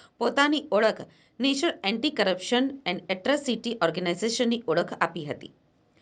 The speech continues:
યુનિવર્સિટીમાં નકલી ડિગ્રી બનાવાતા હોવાના આક્ષેપ સાથે તપાસ કરવા પહોંચી ગયા હતા. સંચાલકોએ પોલીસને જાણ કરતા નકલી હોવાનો ભાંડો ફૂટ્યો હતો.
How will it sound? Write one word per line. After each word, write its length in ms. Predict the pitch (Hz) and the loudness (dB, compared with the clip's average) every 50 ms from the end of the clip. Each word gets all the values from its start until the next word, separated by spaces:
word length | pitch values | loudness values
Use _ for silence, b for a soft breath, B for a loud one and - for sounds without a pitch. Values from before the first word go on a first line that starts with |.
| b b b b b b b 254 | b b b b b b b 4
યુનિવર્સિટીમાં 680 | 285 277 330 370 - - 320 233 294 294 294 285 247 220 | 6 8 6 6 4 2 0 0 2 2 2 2 2 2
નકલી 240 | 233 - 262 302 | 0 0 -2 -2
ડિગ્રી 320 | 226 226 226 - 196 226 226 | -2 -2 -4 -2 -2 -2 -2
બનાવાતા 680 | 180 196 170 175 185 196 196 208 196 196 - 226 240 | 0 0 2 4 4 4 4 2 2 2 2 2 2
હોવાના 440 | 233 190 180 - 185 190 190 202 196 - | 2 0 0 2 2 2 2 0 -2 0
આક્ષેપ 420 | - 165 165 - - - 240 240 240 | 0 -2 -2 -2 -4 -4 -4 -4 -4
સાથે 360 | - - 208 175 165 - 226 196 - | -2 0 2 2 2 2 0 -2 -2
તપાસ 460 | - 160 160 - - 196 208 220 220 | -4 -10 -8 -4 -2 0 0 0 -2
કરવા 280 | - 190 175 165 185 185 | -4 -2 0 0 0 0
પહોંચી 320 | 185 175 151 147 - 170 | 0 -2 -4 -4 -4 -2
ગયા 200 | 160 165 160 156 | 0 0 0 0
હતા. 220 | - - 202 247 269 269 B B B B B B - | 0 2 2 2 2 0 B B B B B B 0
સંચાલકોએ 640 | 277 247 262 269 339 311 302 262 262 - 285 285 | 2 2 4 4 4 4 4 2 2 0 -2 -2
પોલીસને 380 | 277 - 208 196 202 - 233 226 | -2 -4 -6 -6 -4 -4 -4 -4
જાણ 280 | 214 - 185 180 185 185 | -2 0 0 0 0 -2
કરતા 360 | - 196 185 - 226 214 156 147 - - - | -2 -4 -2 0 0 0 0 -2 -6 -10 -8
નકલી 280 | 175 175 170 208 214 | -8 -6 -4 -4 -4
હોવાનો 300 | 202 185 156 175 190 196 190 | -2 -2 -2 -2 -2 -2 -4
ભાંડો 360 | 190 - 156 147 143 151 175 | -4 -6 -6 -4 -2 -2 -2
ફૂટ્યો 380 | 202 - - 196 196 160 160 147 | -2 -2 -4 -4 -2 -2 -2 -4
હતો. 200 | 139 - - | -4 -8 -10